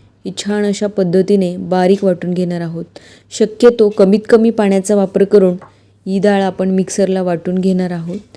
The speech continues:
तर ही डाळ वाटताना अगदी फाईन अशी पेस्ट या मिश्रणाची झाली पाहिजे, अशा पद्धतीने आपल्याला ही डाळ मिक्सरला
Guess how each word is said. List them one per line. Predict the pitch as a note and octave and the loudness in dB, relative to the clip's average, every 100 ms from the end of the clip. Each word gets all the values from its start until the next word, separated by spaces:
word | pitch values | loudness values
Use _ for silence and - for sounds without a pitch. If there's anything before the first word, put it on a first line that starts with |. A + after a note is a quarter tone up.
| _ _ _ - | _ _ _ -4
तर | F#3+ | -2
ही | F#3 | 0
डाळ | G3+ G3+ G#3+ | 2 2 2
वाटताना | A3 G#3 A3+ G#3+ G3+ G#3 - _ _ _ _ _ _ _ - | 0 0 0 0 0 -4 -10 _ _ _ _ _ _ _ -8
अगदी | F3+ E3+ E3+ G#3 A#3 - - | -6 -4 -4 -4 -6 -14 -6
फाईन | G#3 G3 A3+ | -2 2 2
अशी | A#3 G#3+ G#3+ | 2 -2 -8
पेस्ट | - A3 A#3 - | 4 6 6 2
या | G#3 G3 F#3 _ - - _ _ _ _ _ | 0 0 -2 _ -20 -20 _ _ _ _ _
मिश्रणाची | F#3+ G3 G#3 G#3 G3+ G3 G3+ | -4 -2 2 2 2 0 0
झाली | F#3+ F3+ | 2 0
पाहिजे, | F#3 F#3 E3+ | 0 -2 -2
अशा | F3+ E3+ G#3 | -4 -4 -4
पद्धतीने | G#3 F#3 F3 F#3+ G#3 G#3+ | -2 0 2 2 2 0
आपल्याला | F#3+ F#3+ F#3+ | -2 0 0
ही | F#3 F#3+ | 0 0
डाळ | F#3 F#3 | -2 -2
मिक्सरला | F3+ E3 G3 F#3 | -4 -4 -4 -4